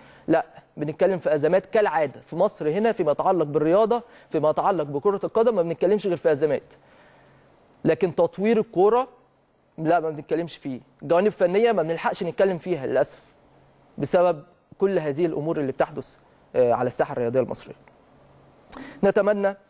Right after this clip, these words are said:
اتحاد الكورة يفوق كده معانا شوية ويصحصح، تمام؟ ويجتمع ويلاقي حل. لازم. متأخرين قوي بصراحة، قوي. هنشوف. الأمور هتستقر على إيه في النهاية.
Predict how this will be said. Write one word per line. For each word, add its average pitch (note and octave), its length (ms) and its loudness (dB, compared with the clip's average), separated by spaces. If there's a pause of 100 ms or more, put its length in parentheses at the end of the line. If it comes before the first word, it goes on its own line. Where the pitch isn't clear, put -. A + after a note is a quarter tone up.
(100)
اتحاد D#3+ 300 -4
الكورة F#3 380 0 (1200)
يفوق E3+ 360 0
كده E3+ 180 -2
معانا E3 200 0
شوية F#3 340 0
ويصحصح، - 720 -2 (380)
تمام؟ F3 260 0 (360)
ويجتمع G3 580 0
ويلاقي D#3+ 340 0
حل. B2+ 220 -6 (440)
لازم. D3 300 0 (580)
متأخرين D3+ 500 -4
قوي E3 140 2
بصراحة، B2 380 -4 (180)
قوي. D#3 200 0 (320)
هنشوف. D3 500 -6 (440)
الأمور D#3 280 0
هتستقر D#3+ 480 -2
على C#3 140 2
إيه D#3 80 0
في - 80 -6
النهاية. A2+ 300 -4